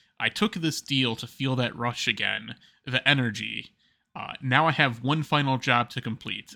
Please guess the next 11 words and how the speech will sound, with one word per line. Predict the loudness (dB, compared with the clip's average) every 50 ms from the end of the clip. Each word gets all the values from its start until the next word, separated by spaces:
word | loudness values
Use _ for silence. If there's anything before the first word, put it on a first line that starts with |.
| -10 -2
I | 0 2
know | 2 4 4 2
your | 2 2 2 2
dying | 2 2 2 2 2 0 -2 -4
day, | -4 -4 -2 -2 -2 -4 -6 -6
Fujiko | -6 -4 -4 -4 -4 -6 -6 -6 -6 -4
Mine," | -4 -4 -4 -2 0 0 0 0 -2 -6 _ _ _ _ _ _ _ _ _ _ _ _ _ -14
um, | -12 -12 -12 -12 -14 -14 _ -12 -8
Chandra | -4 0 0 0 0 -2 -6 -8
says. | -8 -6 -6 -6 -8 -8 -10 -12 -12 -14 -14 _ -14
Um, | -12 -10 -10 -12 -12 -14 -18